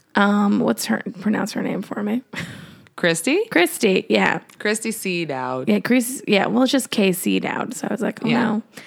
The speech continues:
Speaker 1: Says that, uh, they'd bring safety pins.
Speaker 2: Oh, that's useful.
Speaker 1: Yeah, that's, like,
Speaker 2: Yeah.
Speaker 1: smart.
Speaker 2: That is smart. You can do a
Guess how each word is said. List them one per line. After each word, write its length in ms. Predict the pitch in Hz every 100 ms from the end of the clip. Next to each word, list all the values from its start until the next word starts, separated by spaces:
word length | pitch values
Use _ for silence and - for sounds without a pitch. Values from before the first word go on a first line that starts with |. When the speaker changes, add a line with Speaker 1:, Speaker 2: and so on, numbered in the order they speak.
| - -
Speaker 1:
Says 460 | - - 233 214 208
that, 260 | 214 220 -
uh, 540 | 202 185 185 196 202 -
they'd 200 | - 202
bring 160 | 208 226
safety 360 | 214 262 349
pins. 540 | 262 170 - - - - _ _ _ _ -
Speaker 2:
Oh, 180 | 214 220 _ _ _ _ _
that's 240 | 233 247 254
useful. 420 | 226 - 214 226 _ _ -
Speaker 1:
Yeah, 160 | 311 240
that's, 140 | 226
like, 100 | 277
Speaker 2:
Yeah. 120 | 220 208
Speaker 1:
smart. 340 | 247 233 - _ -
Speaker 2:
That 100 | 220
is 100 | 208
smart. 380 | - 175 156 - - -
You 100 | 247
can 100 | 294
do 120 |
a 20 | 339